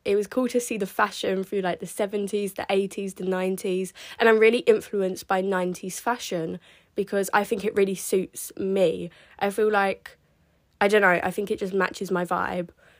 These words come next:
So I've been trying to go down the nineties route lately, and I was seeing loads of photos of my dad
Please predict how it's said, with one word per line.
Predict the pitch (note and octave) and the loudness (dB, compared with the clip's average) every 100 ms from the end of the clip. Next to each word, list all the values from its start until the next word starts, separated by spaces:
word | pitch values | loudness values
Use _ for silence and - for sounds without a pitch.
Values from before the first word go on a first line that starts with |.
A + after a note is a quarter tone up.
| _ | _
So | - G3+ F#3+ F#3 | -6 2 4 4
I've | F#3+ F#3+ F3+ - | 2 -2 -4 -8
been | G#3 | -6
trying | G3+ - | -4 -2
to | E3+ | -2
go | A3+ | 0
down | A3 G#3+ | 0 0
the | G#3+ | 0
nineties | G3 F#3+ F#3+ F#3+ - | 0 -2 -2 -6 -4
route | F3+ F3+ - | -4 -4 -4
lately, | F#3 - F3+ F3+ G3 _ _ - | -6 -4 -2 -2 -4 _ _ -6
and | G3 | -4
I | |
was | F#3 | -2
seeing | G3+ G3 | -2 -2
loads | G3 F#3+ | -2 -4
of | |
photos | - F#3+ F#3 F#3+ | -2 -2 0 -4
of | F3+ | -4
my | F3+ | -6
dad | E3+ E3+ F3 F3+ | -2 -2 -2 -6